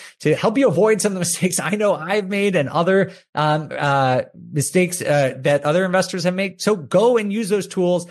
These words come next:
to help fill any gaps in knowledge or information that you need. Now, for Harold, let's just finish up the example with Harold. And though he didn't know exactly what he was doing, he used BiggerPockets. He,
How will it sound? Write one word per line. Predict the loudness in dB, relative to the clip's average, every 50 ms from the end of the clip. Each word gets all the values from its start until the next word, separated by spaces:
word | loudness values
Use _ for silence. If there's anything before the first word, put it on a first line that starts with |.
| -18 _ -6
to | -2
help | 0 0 0 0 0
fill | 2 4 4 4 4
any | 2 0 0
gaps | 0 0 0 -2 -4
in | -4 -2
knowledge | 0 2 2 4 4 2 2 0 -2
or | -2 0 0 0 -2 -2
information | -2 -4 -2 0 0 0 0 0 0 0 0 0 0
that | 0 -2 -2 -4
you | -6 -8 -8
need. | -8 -10 -12 -14 -16 _ _ _ _ _ _ _ _ _ _ 0
Now, | 2 2 2 2 0 -2 -8 _ _ _ _ _ 0
for | 2 4
Harold, | 4 6 6 6 4 4 2 0 -8 -18 -20 -20
let's | -6 -2 -2 -2 -2 -2
just | -4 -4 -4 -2 -2
finish | 0 0 2 2 2 0
up | 0 2
the | 2
example | 0 2 2 2 0 2 2 0
with | 0 2
Harold. | 2 4 4 4 4 2 0 -4 -16 -20 -20 _ _ -4
And | 0 4
though | 4 4
he | 4 4
didn't | 2 0 0 -2 -4 -2
know | 0 2 2
exactly | 2 2 0 0 0 0 -2 -2
what | -2 -2 -2
he |
was | -2 -2 0
doing, | 2 2 2 2 0 0 -4 -6
he | -8 -6 -4 -4 -4
used | -4 -4 -2 0 0 0 0 0
BiggerPockets. | 0 0 0 -2 -2 0 0 0 2 0 0 0 -2 -6 -8
He, | -6 -4 -4 -4 -6